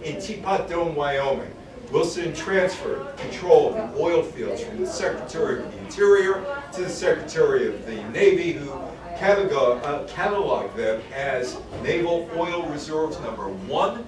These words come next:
two, and three. Under the following administration of President Warren G. Harding, however,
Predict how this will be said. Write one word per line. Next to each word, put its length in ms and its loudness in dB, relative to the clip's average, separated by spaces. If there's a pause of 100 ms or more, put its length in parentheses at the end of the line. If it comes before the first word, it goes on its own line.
two, 220 -10 (240)
and 120 -12
three. 320 -2 (640)
Under 360 2
the 160 2
following 800 -2
administration 1000 -2
of 140 -8
President 480 -2 (140)
Warren 340 -4
G. 120 -12 (280)
Harding, 420 4
however, 560 0